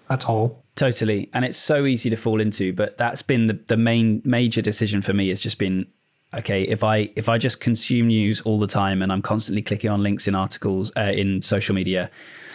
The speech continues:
Speaker 2: and I'm allowing that stuff to come to me, and I've actually, one of my daily habits I used to have was, was listening to a, the B B C Global News podcast. I found that really interesting and, um, and made me feel like I could kind of get up to date with what was going on in the world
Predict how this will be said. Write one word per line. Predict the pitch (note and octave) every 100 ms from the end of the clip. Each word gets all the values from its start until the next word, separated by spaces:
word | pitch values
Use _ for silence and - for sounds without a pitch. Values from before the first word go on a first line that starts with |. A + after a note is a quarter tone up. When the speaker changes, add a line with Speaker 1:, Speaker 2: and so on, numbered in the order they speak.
| - - -
Speaker 2:
and | G2
I'm | G2
allowing | G#2+ A#2 A2
that | G#2
stuff | - G2 -
to | G#2 F#2 -
come | F#2+
to | F#2+
me, | F#2+ F#2+ F#2+
and | F#2+ _ _ -
I've | A2
actually, | A#2 A2
one | A2+ A2+
of | G#2
my | G2+ F#2+ -
daily | G#2+ G2
habits | G#2 A2+ G#2+ -
I | G2+
used | G2+
to | F2+
have | A#2 G2+
was, | F#2 -
was | F#2+
listening | F2+ G2+ G2 F#2
to | G#2 F#2+
a, | F#2 F2+ - - - - _
the | -
B | G2+
B | G2
C | - G2 F#2+ - -
Global | G#2+ F#2 F#2
News | G2+ G#2+
podcast. | G2 F2+ F2 E2 -
I | F2
found | F#2+ F2+
that | F2+ - - _ -
really | F#2+ F2
interesting | G2 G#2+ G2+ - F#2+ F#2 F#2
and, | F#2 F2+ F2+ F2 -
um, | F#2 F2 F2 -
and | F#2 -
made | G2+ F#2+ F2+
me | F#2
feel | - G#2 F2+
like | E2
I | F#2+
could | F#2
kind | - F#2+
of | -
get | - G2
up | G#2 -
to | G2+
date | F#2+
with | F#2
what | F#2
was | G2
going | G2+ F#2
on | F#2
in | F#2+
the |
world | F2+ F2 E2+ -